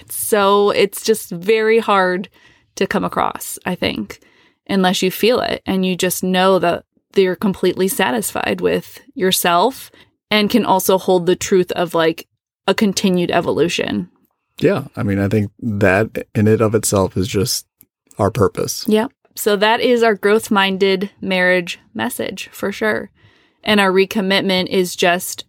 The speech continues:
Speaker 1: to keep that as our North Star and keep creating a life around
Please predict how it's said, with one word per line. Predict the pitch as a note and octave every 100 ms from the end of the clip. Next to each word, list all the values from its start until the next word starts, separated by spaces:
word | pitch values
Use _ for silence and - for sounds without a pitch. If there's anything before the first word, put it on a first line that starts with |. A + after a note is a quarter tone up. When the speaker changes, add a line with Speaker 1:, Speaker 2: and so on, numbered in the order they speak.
| -
Speaker 1:
to | - F3+ F3 F3 E3+
keep | - G3 -
that | F3+ E3+ -
as | F3 E3+ E3+ F3 F3+
our | - E3+ E3+ E3 E3+ E3
North | F#3+ F3 F3
Star | - - D#3+ E3 A3 C#4 _ _ _ _ _ -
and | G3+ F#3+
keep | - G3+ - - _
creating | - - F#3+ F#3 F#3+
a | F#3
life | F3 E3+ E3+ F#3+ -
around | F3 F3 E3+ E3+ E3+ E3+